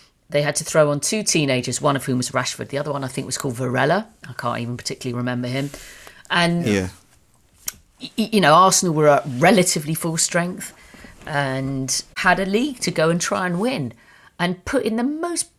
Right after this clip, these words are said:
Speaker 1: pathetic performance on the day. And players that you wanted to stand up and say, "Here we go, this, you know, w-, we're gonna make our move here. We are ready, we are motivated, we are determined, we are not gonna miss this goal."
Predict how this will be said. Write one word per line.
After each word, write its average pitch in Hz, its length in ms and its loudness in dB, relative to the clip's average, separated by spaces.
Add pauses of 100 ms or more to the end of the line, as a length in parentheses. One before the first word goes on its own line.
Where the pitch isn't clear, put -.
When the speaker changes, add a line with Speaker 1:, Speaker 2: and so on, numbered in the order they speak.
Speaker 1:
pathetic - 800 -4
performance 147 800 -6 (300)
on 160 180 -2
the 147 80 -4
day. 135 420 -2 (220)
And 180 240 -2
players 254 420 4
that - 140 -6
you 180 120 -2
wanted 185 500 0
to 160 100 -2
stand 165 460 0
up - 180 -2
and 143 160 -4
say, 151 460 0 (280)
"Here 226 200 0
we 160 100 2
go, 143 380 4 (340)
this, - 240 0
you 170 160 -2
know, 139 200 0
w-, 151 280 -8
we're 180 160 -2
gonna 170 340 0
make 165 280 -4
our 139 80 -2
move 143 340 2
here. 117 320 -8
We 156 140 -2
are 127 320 -2 (380)
ready, 180 560 0 (360)
we 147 160 -2
are 123 80 -2
motivated, 143 800 0
we 143 100 -4
are 123 60 -6
determined, 127 480 -6
we 139 120 -2
are 131 80 -2
not 139 240 0
gonna 151 160 -2
miss 143 220 0
this - 220 -4
goal." 127 360 -8